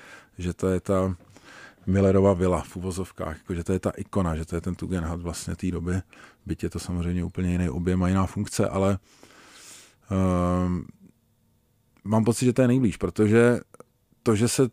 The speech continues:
třeba teďko rekonstruuje federální shromáždění, eh, neznamená, že ta budova je jako v dobrém stavu, bych řekl, jo.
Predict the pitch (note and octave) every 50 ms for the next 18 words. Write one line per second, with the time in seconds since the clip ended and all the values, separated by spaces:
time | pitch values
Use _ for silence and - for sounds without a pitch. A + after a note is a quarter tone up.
0 | _ - - - G#2+ A#2+ A#2 - G#2+ - - - B2 A#2+ A2 G#2+ G#2 - A#2+ G#2+
1 | - - - B2 B2 A#2 - A#2 A2 A2 A2 A2 A2+ B2 B2+ A2+ G#2 G#2+ G#2 G2
2 | F#2+ F#2+ F#2 F2+ F#2+ F#2 F2+ F2 F2 F2+ F#2+ G#2+ A2 A2+ G#2+ G#2+ - _ _ _
3 | _ - F#2 F2+ F2+ E2+ F2 F2 F2 F2 F2 F2 - - - _ _ _ _ _
4 | _ _ - F#2+ G2 F#2+ G2 A2 A2 A2 A2 A2+ A2+ A#2 A2+ G#2 G#2 A2 G#2+ -
5 | _ - A2+ G2 G#2 G#2 G#2+ G#2 G#2+ G#2+ G#2+ G#2+ G#2 - - G#2+ G#2+ G#2 G2 F#2+
6 | F#2 F#2+ G2+ F#2+ G#2+ G#2+ G#2+ G2 - - G#2+ F2+ D2+ D#2 D#2 D#2 D#2+ E2 E2 D2
7 | - - - - E2 D#2 D#2+ E2+